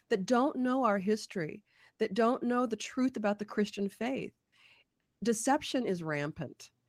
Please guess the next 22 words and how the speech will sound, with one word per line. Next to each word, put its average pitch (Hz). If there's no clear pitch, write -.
And 180
that's 202
why 202
I 175
must 220
be 180
working 160
as 165
hard 202
as 196
I 185
possibly 180
can 143
to -
use 180
every 202
form 208
of 170
media 175
to 180
help 185
people 180